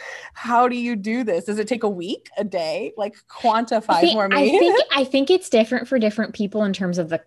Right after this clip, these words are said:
Speaker 2: time it takes. I think really what I often say to people is, "It is time with yourself." I
Speaker 1: Yeah.
Speaker 2: think so often we do want to say, "Hey, what do you think my values are,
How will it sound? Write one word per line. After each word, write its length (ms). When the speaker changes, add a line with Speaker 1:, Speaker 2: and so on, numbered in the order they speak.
Speaker 2:
time 320
it 120
takes. 500
I 80
think 460
really 500
what 180
I 260
often 380
say 180
to 80
people 440
is, 240
"It 180
is 200
time 240
with 180
yourself." 500
I 60
Speaker 1:
Yeah. 80
Speaker 2:
think 160
so 380
often 320
we 140
do 480
want 420
to 100
say, 200
"Hey, 460
what 180
do 60
you 160
think 260
my 140
values 480
are, 420